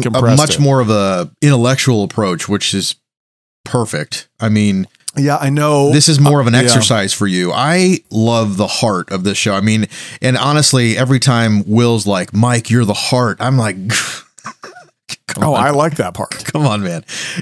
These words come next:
Speaker 2: I
Speaker 1: I
Speaker 2: like that
Speaker 1: liked
Speaker 2: part.
Speaker 1: it. I don't think I needed the exposition, like, explaining, uh, reminding
Speaker 2: Yeah, that
Speaker 1: Mike
Speaker 2: was a
Speaker 1: he's
Speaker 2: li-,
Speaker 1: the
Speaker 2: yeah, that was over the top.
Speaker 1: it was
Speaker 2: Yeah.
Speaker 1: just a little on the nose for me.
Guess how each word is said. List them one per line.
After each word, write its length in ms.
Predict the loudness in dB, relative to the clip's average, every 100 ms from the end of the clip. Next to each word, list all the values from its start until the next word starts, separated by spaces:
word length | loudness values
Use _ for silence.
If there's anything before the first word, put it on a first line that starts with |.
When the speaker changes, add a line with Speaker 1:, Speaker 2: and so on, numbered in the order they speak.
| -8 -2
Speaker 2:
I 60 |
Speaker 1:
I 40 | 2
Speaker 2:
like 100 | 4
that 40 |
Speaker 1:
liked 200 | 4 4 2
Speaker 2:
part. 20 |
Speaker 1:
it. 140 | 2 2
I 120 | 0
don't 160 | 0 2
think 160 | 2
I 120 | 2 4
needed 440 | 4 4 2 2
the 320 | 2 4 2
exposition, 680 | 0 -2 -2 0 0 -2 -4
like, 200 | -4 -4
explaining, 880 | -2 -2 -2 0 0 2 2 2 0 -4 -20 -20 _ -2
uh, 320 | 0 0 -2 -2
reminding 520 | 0 4 4 4 4 4
Speaker 2:
Yeah, 80 |
that 80 | 4
Speaker 1:
Mike 80 | 2
Speaker 2:
was 100 | 2
a 40 | 2
Speaker 1:
he's 80 | 2
Speaker 2:
li-, 40 |
Speaker 1:
the 60 | 2
Speaker 2:
yeah, 120 | 0
that 120 | 0
was 120 | -2 -4
over 120 | -6
the 80 | -10
top. 140 | -8
Speaker 1:
it 40 |
was 80 | 0
Speaker 2:
Yeah. 40 | 2
Speaker 1:
just 140 | 4
a 40 |
little 180 | 2 2
on 120 | 2 2
the 80 |
nose 240 | 2 2 0
for 120 | -2
me. 240 | -6 -8